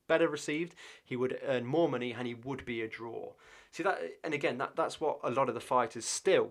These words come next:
to me, it baffles me that they don't grasp the fact that the U F C will pay you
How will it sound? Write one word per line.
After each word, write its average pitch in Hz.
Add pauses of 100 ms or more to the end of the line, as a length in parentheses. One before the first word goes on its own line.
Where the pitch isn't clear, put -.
(140)
to 143
me, 131 (140)
it -
baffles -
me 120
that 113
they 127
don't 135
grasp 143
the 127
fact - (680)
that 147
the 131
U 147
F 190
C 170
will 120
pay 180
you 127